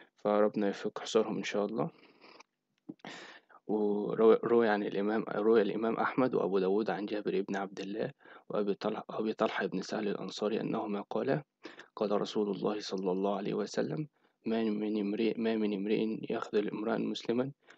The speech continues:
في موضع تنتهك في حرمته وينتقص فيه من عرضه، إلا خذله الله في موطن يحب فيه، يحب فيه نصرته، وما من امرئ ينصر مسلما في موضع ينتقص فيه من عرضه وينتهك من حرمته،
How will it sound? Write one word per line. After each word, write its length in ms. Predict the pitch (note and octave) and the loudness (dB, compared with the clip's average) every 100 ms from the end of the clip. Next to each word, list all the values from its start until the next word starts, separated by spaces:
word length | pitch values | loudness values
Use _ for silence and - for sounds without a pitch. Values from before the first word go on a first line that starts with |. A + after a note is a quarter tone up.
| _ | _
في 160 | - A2 | -2 2
موضع 400 | A2 A2 A2+ G#2 | 2 2 0 -2
تنتهك 500 | - G2+ A2+ G#2+ - | -4 -4 -2 -2 -2
في 140 | G2+ | -4
حرمته 580 | - G#2+ G#2 - G#2+ G#2 | -2 -2 -2 -2 -4 -2
وينتقص 460 | G2+ G2 A2 - | -4 -2 -4 -4
فيه 160 | - A2 | -4 -2
من 180 | G#2 G2+ | -2 -4
عرضه، 280 | G#2+ - - _ - _ - | -6 -8 -10 _ -20 _ -4
إلا 200 | A2 G#2+ | 0 0
خذله 480 | - A2 G2+ G#2+ A2 | -2 -2 0 2 0
الله 200 | G#2+ G#2 | 0 0
في 160 | - | 0
موطن 420 | G#2 G#2+ - G#2 G2+ | -2 -2 -4 -6 -4
يحب 440 | G2+ - G#2+ G#2+ | -4 -4 -2 -2
فيه، 260 | - G2+ - | 0 -2 -2
يحب 380 | G#2 - A#2 A2+ | -2 0 -2 -4
فيه 220 | - G#2 | -6 -4
نصرته، 540 | G#2+ - G2 A2 - | -6 -2 -2 -2 0
وما 220 | G2+ A2+ A2 | 2 2 0
من 160 | G#2 | -2
امرئ 340 | G2 G#2 G#2+ G2+ - - - - | -2 0 0 0 -6 -20 -8 0
ينصر 360 | A2 A#2 - | 2 2 0
مسلما 400 | G2+ G2 - A2 | -2 0 2 2
في 160 | G#2 G2 | 2 -2
موضع 340 | G2 G#2 G2+ F#2+ | 0 2 2 0
ينتقص 500 | F#2+ - G#2 G#2+ - | -2 -2 -2 -6 -8
فيه 200 | - G2+ | -4 -2
من 160 | F#2+ | -2
عرضه 300 | F2 G#2+ G2+ | -2 -4 -4
وينتهك 540 | - G2+ E2 G#2 - F#2 | -6 -6 -4 -4 -2 -6
من 140 | G#2+ | -6
حرمته، 420 | - G2+ A2 - | -6 -6 -6 -6